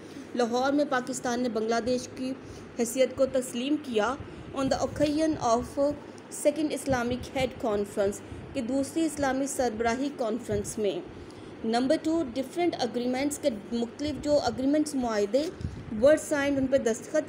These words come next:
किए गए in July nineteen सेवेंटी सिक्स में मुख्तलिफ मुआहदों पर दस्तखत किए गए ढाका के मुकाम पर। Between two countries, दोनों ममालिक के दरमियान, for improvement, बेहतरी के लिए, in the field of ship building,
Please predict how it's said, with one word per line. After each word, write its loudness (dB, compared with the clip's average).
किए 2
गए 2
in -2
July 2
nineteen -2
सेवेंटी -2
सिक्स -6
में 0
मुख्तलिफ -2
मुआहदों 2
पर 2
दस्तखत -2
किए 2
गए 0
ढाका 2
के -2
मुकाम 0
पर। -2
Between 2
two 0
countries, 2
दोनों 4
ममालिक 0
के 0
दरमियान, 4
for 4
improvement, 2
बेहतरी 2
के -4
लिए, 4
in 4
the 8
field 2
of 2
ship -4
building, 2